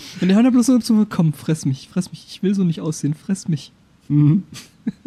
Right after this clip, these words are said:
Speaker 2: <laughs> Leben kriegt ihr mich nicht.
Speaker 1: Ich will, ich will so nicht mehr leben.
Speaker 2: Ah.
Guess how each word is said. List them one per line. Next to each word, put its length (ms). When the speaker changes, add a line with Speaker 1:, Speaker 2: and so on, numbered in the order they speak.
Speaker 2:
<laughs> 800
Leben 320
kriegt 260
ihr 60
mich 180
nicht. 320
Speaker 1:
Ich 300
will, 260
ich 240
will 200
so 120
nicht 220
mehr 160
leben. 380
Speaker 2:
Ah. 400